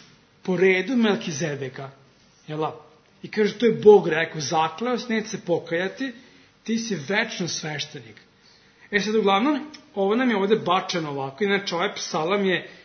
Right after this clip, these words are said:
a, pisac već citirao u petoj glavi, u šestom stigu, pa da ja sad samo se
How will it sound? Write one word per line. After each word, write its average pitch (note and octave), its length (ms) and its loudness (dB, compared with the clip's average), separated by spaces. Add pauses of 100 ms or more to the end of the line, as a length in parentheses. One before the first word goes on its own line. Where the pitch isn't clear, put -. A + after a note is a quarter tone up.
(200)
a, E3 240 -6 (120)
pisac F#3+ 380 0
već G3+ 200 2
citirao F3+ 800 -2
u E3+ 180 -6 (200)
petoj F#3+ 320 0
glavi, D#3 580 -2
u E3+ 80 -8
šestom D#3+ 500 -2
stigu, E3 320 -6
pa F#3+ 140 -10
da F#3 200 -6
ja E3 60 -2
sad D#3 120 -16
samo E3 200 -8
se D3+ 120 -12